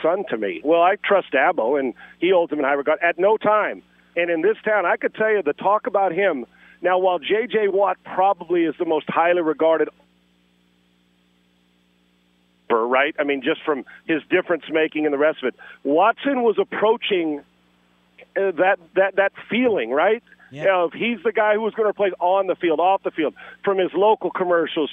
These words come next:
Speaker 1: to, at no time was there, like, and I don't know what goes on in somebody's private life, and usually I, I, I don't care as long as they're not breaking the law. And then this comes out, it's like, this is, this is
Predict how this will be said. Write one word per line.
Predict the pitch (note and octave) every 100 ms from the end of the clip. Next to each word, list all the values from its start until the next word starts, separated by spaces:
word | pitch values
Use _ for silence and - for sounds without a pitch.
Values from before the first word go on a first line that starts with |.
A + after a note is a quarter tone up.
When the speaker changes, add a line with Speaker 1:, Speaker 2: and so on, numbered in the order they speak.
| -
Speaker 1:
to, | D#3 - - - G3
at | G3+ G3
no | G3 G#3 B3+
time | - B3 C4 A3 G#2+ _ _ _ _ -
was | F#3+ G3+
there, | G3+ G3
like, | F#3+ F#3
and | F#3+
I | G#3+ C#4+
don't | E4+
know | C4+
what | A#3+ A3+
goes | A3
on | A3 G#3
in | -
somebody's | G3+ F#3 D3+ -
private | F3 E3+ E3+
life, | F3+ G3+ G3+
and | F#3+
usually | A#3+ G3
I, | G3 F#3+
I, | G3+ G3+
I |
don't | G3+ G3 -
care | F3+ G3+ A3 A#3+ G#3+ - - -
as | F#3 F#3 F3
long | F#3+ G3+
as | F#3+
they're | F#3+
not | E3+
breaking | D3 F#3+ G3 F#3
the | F3
law. | F3+ G3
And | G3
then | G3+ G3+
this | G3+
comes | - F#3+
out, | G3+ G3
it's | F#3+
like, | D#3+ _ _ _ -
this | G#3 -
is, | G#3 -
this | F3 A3
is | -